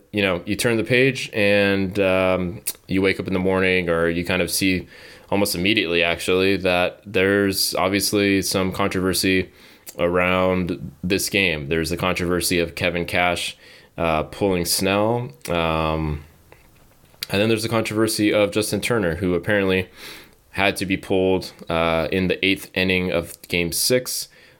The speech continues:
because of a positive covid test that came back. Um, so he wasn't on the field when they clinched the final out,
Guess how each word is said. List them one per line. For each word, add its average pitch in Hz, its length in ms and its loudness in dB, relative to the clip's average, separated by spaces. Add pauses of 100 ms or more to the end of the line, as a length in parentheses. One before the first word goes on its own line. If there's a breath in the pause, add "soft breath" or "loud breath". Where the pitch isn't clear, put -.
because 87 260 -2
of 85 120 0
a 82 80 0
positive 90 540 -2
covid 107 340 0
test 101 240 0
that 98 120 0
came 101 240 0
back. 98 380 0 (520 soft breath)
Um, 78 760 -2 (220)
so 87 220 0
he 98 200 -2
wasn't 113 380 0
on 98 160 0
the 92 80 0
field 92 440 2
when 82 420 0
they 80 340 2
clinched - 580 -4
the 82 160 0
final 80 460 -2
out, 113 360 0